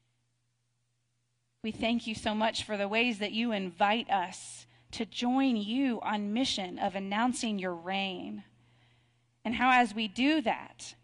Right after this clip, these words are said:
as we live in your peaceable kingdom now, knowing that your kingdom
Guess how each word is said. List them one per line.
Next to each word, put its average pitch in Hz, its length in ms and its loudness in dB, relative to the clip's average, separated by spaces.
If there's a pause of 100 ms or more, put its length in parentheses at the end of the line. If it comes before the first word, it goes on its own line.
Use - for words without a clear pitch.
(220)
as 226 160 4
we 247 100 0
live 262 360 6
in 233 120 4
your 254 160 4
peaceable 294 540 0
kingdom 233 640 2
now, 226 560 2 (1700)
knowing 240 480 4
that 214 200 0
your 277 260 0
kingdom 214 680 0